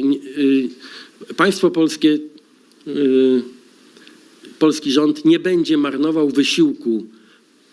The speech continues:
policjantek, policjantów, żołnierzy, Straży Granicznej,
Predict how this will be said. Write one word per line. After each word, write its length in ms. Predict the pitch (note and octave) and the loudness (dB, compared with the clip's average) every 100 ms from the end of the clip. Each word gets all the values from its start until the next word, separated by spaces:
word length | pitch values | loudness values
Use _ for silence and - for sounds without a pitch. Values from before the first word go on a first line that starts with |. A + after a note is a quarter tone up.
| - - - | -20 -20 0
policjantek, 580 | E3 F3 F3+ D#3 D#3 D#3 | 0 2 0 0 0 0
policjantów, 840 | D#3+ D3 E3 C#3 C3 C3 A#2 - - - | 0 0 0 0 2 0 0 -10 -20 -4
żołnierzy, 680 | B2+ E3 E3 D3+ B2 B2 B2 A2+ | 2 4 4 2 0 0 -2 -2
Straży 420 | - E3 C#3 C3 | -2 0 2 2
Granicznej, 680 | C3+ B2+ B2 - A#2+ A2+ | 2 2 2 0 -2 -2